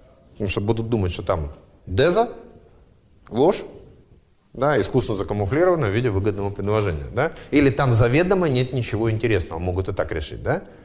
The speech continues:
И от того, что кто-то там распечатал огромное количество страниц текста, это вовсе не факт, что вы это будете читать, правильно? Зависит от того, какое впечатление вызывает источник этой информации, да?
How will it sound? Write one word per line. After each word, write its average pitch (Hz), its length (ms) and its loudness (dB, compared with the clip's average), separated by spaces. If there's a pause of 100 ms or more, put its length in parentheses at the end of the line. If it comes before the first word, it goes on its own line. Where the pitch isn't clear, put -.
(140)
И 104 60 2
от 101 80 0
того, 117 160 4
что 107 120 -4
кто-то 98 260 -2
там 92 160 -4
распечатал 95 520 -2
огромное 95 380 0
количество 92 400 -2
страниц 92 400 -4
текста, 185 320 -2 (200)
это 110 120 0
вовсе 104 240 0
не 101 80 -2
факт, 143 180 0
что - 120 0
вы 104 80 4
это 107 140 -2
будете 95 300 -6
читать, - 320 -6
правильно? 143 260 0
Зависит 123 320 2
от 127 100 -12
того, 165 340 2 (300)
какое 110 280 2
впечатление 156 520 -2
вызывает 107 420 0 (400)
источник 110 560 -4 (180)
этой 98 260 -2
информации, 98 600 -4
да? 113 220 -6